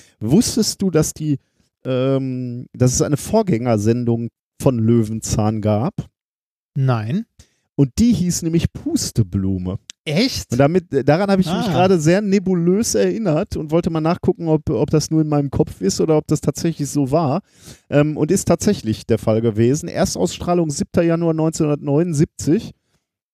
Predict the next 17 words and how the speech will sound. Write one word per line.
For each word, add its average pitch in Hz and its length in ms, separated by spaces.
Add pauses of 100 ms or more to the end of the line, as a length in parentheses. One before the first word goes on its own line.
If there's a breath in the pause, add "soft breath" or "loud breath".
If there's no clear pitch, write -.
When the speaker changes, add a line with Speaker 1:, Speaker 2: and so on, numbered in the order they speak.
(600)
Speaker 1:
In 135 100
dieser 190 260
Serie 170 400
wohnte 165 260
Peter 175 360
im 151 100
Gegensatz 151 420
zur 135 100
späteren 156 400
Sendung 135 360
Löwenzahn 135 720
noch 151 160
in 139 160 (100)
einem 135 400
Haus 147 340
in 135 220
Bayern. 147 540